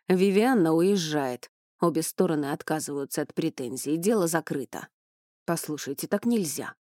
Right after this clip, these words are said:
Ректор не на шутку разволновался. "Да, у Вивианы появился щит,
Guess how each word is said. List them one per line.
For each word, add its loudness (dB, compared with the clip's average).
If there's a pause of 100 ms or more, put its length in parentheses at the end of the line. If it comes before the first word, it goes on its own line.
(240)
Ректор 0
не 0
на -2
шутку -4
разволновался. -2 (520)
"Да, 0
у 4
Вивианы 2
появился 2
щит, -4